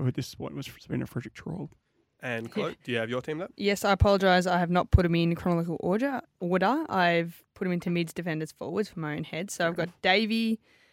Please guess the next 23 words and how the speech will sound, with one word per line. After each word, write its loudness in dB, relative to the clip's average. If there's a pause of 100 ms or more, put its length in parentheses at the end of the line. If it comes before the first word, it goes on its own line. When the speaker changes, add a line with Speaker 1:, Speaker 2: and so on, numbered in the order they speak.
(120)
Speaker 3:
Cox, 0
Mithen, -4
Carney, -2
King, 0 (340)
Speaker 2:
Mm-hmm. -8 (300)
Speaker 3:
Cramey, 4
Cordner, 0
Conan, 0 (120)
Schleicher, 0 (540)
Brennan, 4
Shearlaw, 2 (140)
uh, -2 (240)
Thompson, 0
Lachlan. 2 (880)
And 0
then 2
with -2
my -2
next -6 (160)
pick, -4
I'm -4
gonna -6
take -6